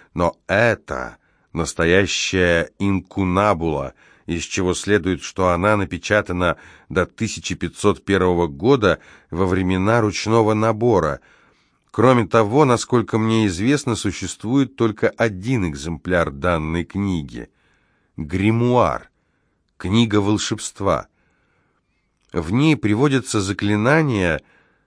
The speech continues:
сведения по алхимии и тому, что считалось чёрной магией в пятнадцатом веке. Название происходит от французского слова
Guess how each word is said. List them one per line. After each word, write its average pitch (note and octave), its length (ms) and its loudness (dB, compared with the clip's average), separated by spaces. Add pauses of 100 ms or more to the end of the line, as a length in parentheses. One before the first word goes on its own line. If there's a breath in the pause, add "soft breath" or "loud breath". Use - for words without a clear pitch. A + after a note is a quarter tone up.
(140)
сведения A#2 760 0
по A2 280 4
алхимии G#2 800 0 (120)
и F2+ 420 0
тому, G#2+ 380 0
что A2 220 -2
считалось B2+ 720 -2
чёрной G#2+ 420 2
магией B2+ 540 0
в - 80 -20
пятнадцатом A#2 720 -2
веке. D2 540 -6 (1300)
Название B2+ 640 4
происходит A#2+ 580 2
от - 120 -10
французского A2 640 0
слова G2 540 2